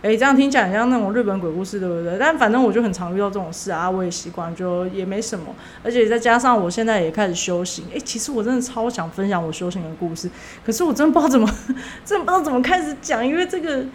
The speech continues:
要讲有点太长了。我想一下如何很简短的解释，然后就是我只想分享，就是我觉得很有趣的部分，其他我修行的东西，因为有点太 detail，我就觉得我不想说。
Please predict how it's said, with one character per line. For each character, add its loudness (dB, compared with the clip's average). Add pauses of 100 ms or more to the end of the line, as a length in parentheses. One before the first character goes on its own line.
(240)
要 -4
讲 2
有 2
点 0
太 2
长 -2
了。 -2
我 2
想 0
一 4
下 6
如 4
何 6
很 2
简 0
短 2
的 -2
解 -2
释， -4
然 0
后 4 (1500)
就 -4
是 0
我 6
只 0
想 6
分 4
享， 4
就 -4
是 2
我 6
觉 0
得 4
很 0
有 2
趣 -2
的 2
部 0
分， -2
其 -2
他 2
我 2
修 -2
行 -2
的 -2
东 0
西， -2
因 0
为 2
有 0
点 -8
太 -4
detail， -4
我 -4
就 -10
觉 -8
得 -8
我 -6
不 -8
想 -6
说。 -12